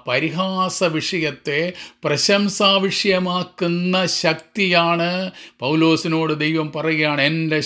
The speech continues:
ശക്തി ബലഹീനതയിൽ തികഞ്ഞു വരുമാറാക്കുന്ന ശക്തിയാണ്."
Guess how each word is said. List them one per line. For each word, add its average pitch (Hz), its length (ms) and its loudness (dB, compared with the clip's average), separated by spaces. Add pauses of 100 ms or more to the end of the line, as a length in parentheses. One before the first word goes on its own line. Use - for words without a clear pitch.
(120)
ശക്തി 160 420 0 (480)
ബലഹീനതയിൽ 151 920 2 (260)
തികഞ്ഞു 165 580 0
വരുമാറാക്കുന്ന 147 920 -4
ശക്തിയാണ്." 120 800 -8